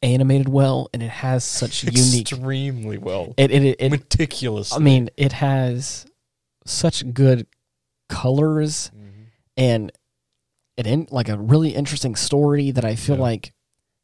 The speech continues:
Speaker 2: That's not even the whole story. <laughs>
Speaker 1: a r-, I know, but, like,
Speaker 2: Yeah.
Speaker 1: just for this, for this film,
Speaker 2: Mm-hmm.
Speaker 1: it has this very, like, cyclical nature
Speaker 2: Yeah.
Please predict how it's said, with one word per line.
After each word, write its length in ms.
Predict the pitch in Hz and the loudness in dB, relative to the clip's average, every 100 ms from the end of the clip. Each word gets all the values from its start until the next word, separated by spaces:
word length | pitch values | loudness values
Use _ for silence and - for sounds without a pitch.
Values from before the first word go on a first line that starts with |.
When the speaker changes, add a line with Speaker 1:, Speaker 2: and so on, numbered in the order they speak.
| _ | _
Speaker 2:
That's 360 | 104 - - | -10 -8 -10
not 200 | 123 98 | -6 -4
even 260 | 95 95 95 | -4 -6 -8
the 100 | 92 | -8
whole 440 | 92 - 104 101 | -10 -8 -6 -6
story. 680 | 92 - - 110 113 - - | -8 -10 -6 -6 -4 -8 -10
<laughs> 40 | - | 0
Speaker 1:
a 60 | 147 | 4
r-, 220 | 131 131 107 110 147 165 123 131 | 4 4 -4 -10 -10 -6 -4 0
I 120 | 131 | 4
know, 260 | 143 104 107 | 4 4 0
but, 160 | 110 | 0
like, 140 | 127 113 | 0 2
Speaker 2:
Yeah. 60 | |
Speaker 1:
just 220 | 147 143 | 2 2
for 120 | - 151 | 2 2
this, 200 | 139 - - | 2 -2 -12
for 180 | - | -4
this 200 | 139 135 | 0 0
film, 520 | - 135 110 80 78 107 | 2 2 2 -2 -8 -10
Speaker 2:
Mm-hmm. 140 | 98 101 - _ _ _ _ _ _ _ _ 139 | -14 -20 -20 _ _ _ _ _ _ _ _ -8
Speaker 1:
it 120 | 127 | -6
has 420 | 117 135 135 123 | -2 2 2 2
this 300 | 123 113 - 113 | 0 0 -4 -10
very, 760 | 113 123 131 131 120 117 110 | 0 2 2 2 0 -2 -4
like, 240 | 107 - - | -6 -10 -12
cyclical 760 | - - - 131 - 151 156 160 | -4 -2 0 -2 -2 -4 0 0
nature 560 | 147 156 - 185 190 - | 0 -2 -4 -6 -8 -10
Speaker 2:
Yeah. 200 | 107 135 | -16 -16